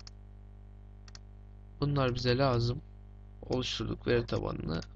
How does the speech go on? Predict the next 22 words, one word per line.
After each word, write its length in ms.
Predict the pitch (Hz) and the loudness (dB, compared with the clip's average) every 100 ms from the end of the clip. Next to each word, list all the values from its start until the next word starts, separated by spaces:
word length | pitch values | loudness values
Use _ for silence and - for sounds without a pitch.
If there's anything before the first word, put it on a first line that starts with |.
| - | -2
Bu 160 | 139 | 0
bilgileri, 560 | 131 120 120 123 151 151 - | 2 4 4 4 2 2 -4
e, 60 | - - | -10 0
kullanacağız. 580 | 156 143 117 113 135 143 | 4 6 6 6 4 4
O 60 | |
yüzden 280 | 123 131 147 - | 4 4 2 2
not 260 | 139 131 - | 4 6 4
defterine 340 | 113 - 139 | 2 2 4
aldım. 320 | 151 117 - - - - - - - - - - - - - - - - - | 4 2 -2 -8 -12 -14 -14 -14 -14 -16 -16 -16 -16 -14 -16 -16 -16 -16 2
Şimdi 380 | - 196 202 202 - - - - - - - - - - - - | 4 6 6 2 -2 -16 -16 -16 -14 -12 -12 -12 -14 -16 -16 -6
sitemizin 460 | - 160 175 156 151 | -2 6 8 8 8
F 160 | 156 | 6
T 240 | 165 - 151 | 6 4 4
P'sine, 500 | 139 - 127 139 196 - - - - - | 4 4 2 4 2 -4 -16 -16 -16 -4
e, 260 | 131 123 123 | 0 4 4
WordPress'i 640 | 123 156 165 - 147 - | 8 8 8 8 6 8
yüklememiz 540 | 156 147 127 131 143 127 | 6 6 4 4 4 8
gerekiyor. 480 | 120 110 - 160 214 - - - - - - | 8 6 4 2 2 -6 -16 -16 -16 -16 -2
Nereden 440 | 147 165 151 139 123 | 6 6 8 4 4
bulacağız 280 | 120 120 117 | 4 4 6
WordPress 580 | 123 120 - 123 - - | 4 2 0 0 -2 0
dosyalarını? 760 | 120 117 - - - 165 196 | 2 2 0 0 0 0 0